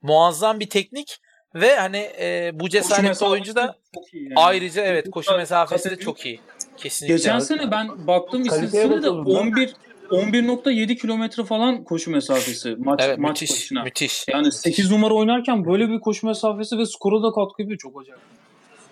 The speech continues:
Speaker 3: Evet,
Speaker 1: Buyur
Speaker 3: ama
Speaker 1: Emre.
Speaker 3: sekiz numaranın olması gereken o zaten yani.
Speaker 1: Tabii.
Speaker 3: Sekiz numara dediğimiz nedir? Kutudan kutuya oynayan adamdır yani.
Speaker 1: Tabii.
Speaker 3: E, on bir kilometreler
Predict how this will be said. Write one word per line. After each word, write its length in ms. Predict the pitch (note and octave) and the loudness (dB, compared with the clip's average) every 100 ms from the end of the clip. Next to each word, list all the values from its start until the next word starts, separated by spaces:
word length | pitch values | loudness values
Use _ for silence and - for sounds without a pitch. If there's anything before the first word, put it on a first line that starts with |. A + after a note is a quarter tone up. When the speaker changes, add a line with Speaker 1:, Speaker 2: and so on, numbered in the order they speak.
| - | -4
Speaker 3:
Evet, 100 | C#3 | 0
Speaker 1:
Buyur 120 | E3+ | 2
Speaker 3:
ama 100 | D3 | 4
Speaker 1:
Emre. 180 | B2 D#3+ A#2 | 2 -2 -8
Speaker 3:
sekiz 140 | D#3+ | -8
numaranın 520 | D#3 D#3+ E3 E3+ F3 F3 | -6 -4 -4 -2 -4 -2
olması 480 | E3 D#3 D3+ D3+ | 0 0 -4 -6
gereken 580 | D3+ D3 D3+ D3+ E3 D#3+ E3 | -6 -2 -2 -2 -4 -4 -2
o 160 | G3+ | -2
zaten 320 | C3 A2 G#2 | 0 -2 -2
yani. 300 | G#2 E3 F3 | -6 -4 -2
Speaker 1:
Tabii. 180 | C3 D3 | -2 -4
Speaker 3:
Sekiz 180 | B2 C3+ | -6 -6
numara 320 | C#3 C#3+ C#3 | -2 0 2
dediğimiz 340 | C3+ C#3 C#3 C3 | 0 0 0 0
nedir? 300 | C#3+ F3+ - | 0 0 -2
Kutudan 440 | D3+ A#2+ C3 D3 | -6 -2 -2 -2
kutuya 260 | D3+ D3+ D#3 | -4 0 2
oynayan 360 | C#3 A2 A#2+ | 2 2 -2
adamdır 360 | F#3+ G3+ F#3+ C3+ | -2 -2 -4 -2
yani. 300 | G#2+ A2+ A2 | 0 0 0
Speaker 1:
Tabii. 300 | C3 D3+ A#2+ _ - | -2 -2 -4 _ -4
Speaker 3:
E, 140 | A#2+ | -2
on 300 | A#2+ C3+ C3 | 0 2 2
bir 180 | C#3 B2+ | 2 0
kilometreler 800 | - C#3 C3 C3 C3 C3 C3 | -2 0 2 2 0 2 2